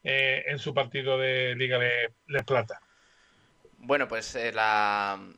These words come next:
Speaker 2: eh, mañana, ya que no tenemos, eh, partido este fin de semana del Unicaja, mañana repasamos un poquito la agenda para ver lo más importante que viene este fin de semana, que, que no es poco, ¿eh? Aparte del,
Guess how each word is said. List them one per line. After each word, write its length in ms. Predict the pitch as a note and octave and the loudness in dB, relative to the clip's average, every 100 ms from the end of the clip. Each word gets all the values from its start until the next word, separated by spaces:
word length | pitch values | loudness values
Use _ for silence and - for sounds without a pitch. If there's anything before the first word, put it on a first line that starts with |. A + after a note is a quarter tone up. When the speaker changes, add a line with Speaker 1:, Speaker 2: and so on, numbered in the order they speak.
| _ | _
Speaker 2:
eh, 120 | A#2+ | -12
mañana, 840 | G#2+ G#2+ A2 C3 C3+ C3 C3 B2+ A#2+ | -8 -6 -2 0 2 0 -2 -4 -4
ya 120 | A#2 | -4
que 80 | B2 | -4
no 100 | A#2+ | -2
tenemos, 400 | B2+ A#2+ A#2+ - | -2 0 -2 -2
eh, 360 | A#2+ A2+ A2+ A2+ | -4 -4 -4 -4
partido 300 | A#2 A2 A#2 | -4 -4 -8
este 120 | G#2+ | -10
fin 100 | A2 | -12
de 60 | G#2+ | -12
semana 280 | - A#2 A2+ | -10 -8 -8
del 140 | A2+ | -10
Unicaja, 400 | A2 G#2+ A#2 - | -10 -8 -8 -6
mañana 840 | C#3 G#2+ G#2 G#2+ G#2+ G#2 G2+ G2 F#2+ _ _ | -6 -4 -2 0 0 -2 -6 -10 -14 _ _
repasamos 480 | - A#2 G#2+ G#2+ G#2 | -14 -10 -8 -8 -10
un 100 | G#2+ | -12
poquito 380 | G#2+ G#2 G#2+ G2+ | -10 -4 0 0
la 80 | G#2 | 0
agenda 360 | - A2 F#2 | -4 -8 -12
para 240 | - G2+ F#2 | -12 -6 -4
ver 300 | G2 G2 F#2+ | -4 -4 -4
lo 180 | G2 G2 | -2 -2
más 160 | G2+ | -4
importante 480 | A2 G#2+ G#2 G2+ G2+ | -6 -8 -6 -4 -4
que 100 | G2+ | -4
viene 180 | G2 G2 | -2 -4
este 180 | G2 G#2+ | -6 -8
fin 140 | G2+ | -10
de 60 | G2 | -10
semana, 320 | G2 G2 A2+ | -6 -4 -4
que, 420 | B2 G2+ F#2 F#2+ | -4 -4 -4 -4
que 240 | G2 G2 G2 | -2 -2 -2
no 100 | A#2 | -4
es 60 | |
poco, 340 | A#2 G2 F#2+ G2+ | -4 -8 -6 -4
¿eh? 80 | |
Aparte 320 | D3 - - G2+ | -2 -4 -4 -4
del, 380 | G2 G2 F#2+ | -4 -6 -12